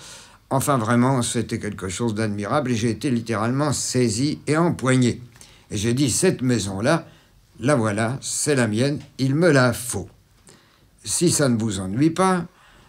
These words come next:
je pourrais vous raconter, elle était abandonnée, comment j'ai prospecté, enfin j'ai fait mon enquête à la façon d'un détective, et j'ai fini par retrouver dans un ghetto de la banlieue parisienne, c'était peu,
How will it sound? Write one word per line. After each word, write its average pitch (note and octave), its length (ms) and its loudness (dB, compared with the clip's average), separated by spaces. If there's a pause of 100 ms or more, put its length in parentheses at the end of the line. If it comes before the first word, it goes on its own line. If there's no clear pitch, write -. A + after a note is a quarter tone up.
(180)
je A#2+ 260 0
pourrais C3+ 360 0
vous A#2 200 0
raconter, C3+ 800 0 (100)
elle A#2 140 -2
était B2+ 260 -2
abandonnée, B2 720 0 (840)
comment D3+ 480 2
j'ai C3 240 2
prospecté, D3+ 1080 -2
enfin B2 240 -2
j'ai A2 180 -2
fait A2 240 -4
mon A2+ 200 -2
enquête G#2 460 -6
à F#2+ 120 -2
la F#2+ 120 -6
façon F#2 440 -8
d'un F#2+ 160 -8
détective, C3+ 880 -4 (720)
et C3+ 160 2
j'ai D#3 160 2
fini D#3+ 320 2
par C#3+ 260 2
retrouver E3 640 2
dans D3 380 0
un C3 140 0
ghetto E3 640 0
de D3 100 -4
la C3+ 100 2
banlieue C3+ 460 0
parisienne, C3 640 0
c'était A#2+ 380 -4
peu, B2 240 -4